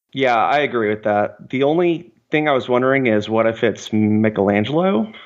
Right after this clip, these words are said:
But I think they had that discussion talking about, uh, i-, is it a sculpture or is it a painting?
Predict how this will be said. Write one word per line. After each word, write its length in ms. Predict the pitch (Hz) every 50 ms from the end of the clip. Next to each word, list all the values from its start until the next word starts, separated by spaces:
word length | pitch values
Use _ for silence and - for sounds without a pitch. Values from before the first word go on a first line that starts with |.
| - - _ _ _
But 100 | - 113
I 100 | 110 107
think 220 | - - 120 - -
they 140 | 139 127 113
had 180 | 113 120 - 90
that 260 | 90 98 - - -
discussion 840 | - 110 - - - 92 101 98 - - 123 120 117 117 117 - - _ _ _ _
talking 380 | - 104 104 104 - 117 110 107
about, 300 | - - - - - -
uh, 60 | - -
i-, 40 | 110 117 107 - -
is 120 | 113 117 117
it 100 | 107 107
a 60 | 104
sculpture 720 | 107 - - - 127 120 117 117 - - - 113 107 104 104
or 180 | 101 101 101
is 100 | 101 98
it 80 | 95 -
a 40 | 101
painting? 720 | - - 110 110 104 104 - 110 107 104 101 101 104